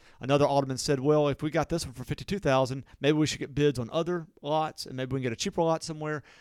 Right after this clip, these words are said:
So they tabled it. They tabled the notion. So they could have actually closed,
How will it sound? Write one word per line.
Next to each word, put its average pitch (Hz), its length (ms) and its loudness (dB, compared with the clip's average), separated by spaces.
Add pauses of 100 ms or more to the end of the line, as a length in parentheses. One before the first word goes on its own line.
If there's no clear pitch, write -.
(140)
So - 120 -2
they 170 100 8
tabled 160 400 4
it. - 80 -12
They 107 80 -12
tabled 147 320 -4
the 160 60 -6
notion. 147 400 -6 (180)
So - 140 -8
they 143 100 2
could 202 160 2
have 165 80 0
actually 175 320 0
closed, 214 640 2